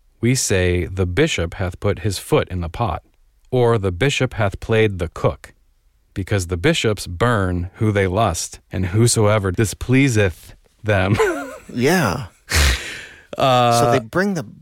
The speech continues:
Speaker 2: bishop into these things first. It's
Speaker 1: If
Speaker 2: the bishop first before it turns to a foot later.
Speaker 1: It's like if some, <laughs> right, if the bishop put his foot in something, that means that that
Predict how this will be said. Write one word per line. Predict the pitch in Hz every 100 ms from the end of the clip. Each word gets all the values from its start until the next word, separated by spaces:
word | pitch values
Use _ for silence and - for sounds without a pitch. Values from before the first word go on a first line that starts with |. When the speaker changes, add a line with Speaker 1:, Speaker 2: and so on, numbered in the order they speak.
| _ _ - _
Speaker 2:
bishop | 170 185 - 110 - -
into | 120 120 123 - 117
these | 110 127 120 110 -
things | - 113 104 101
first. | - - - 151 95 - -
It's | 127 -
Speaker 1:
If | - -
Speaker 2:
the | 196
bishop | 202 - 113 _ _
first | 135 120 - - - -
before | 104 123 110
it | -
turns | 117 104 -
to | 85
a | 80
foot | - - 120 98 -
later. | 101 101 95 - -
Speaker 1:
It's | 151 -
like | 165 143 - -
if | 135 -
some, | - - 147 160
<laughs> |
right, | 139 160 113 - - - -
if | 139 120
the | 120
bishop | 113 131 156 107
put | 123 117
his | 101
foot | - 135 139 - _ _ _ _ _ _ _ _
in | 117 120
something, | 101 95 - - - - 110 110 _ _ _ _ _ _
that | 107 101
means | 117 120 113 98 -
that | 113 98
that | 113 104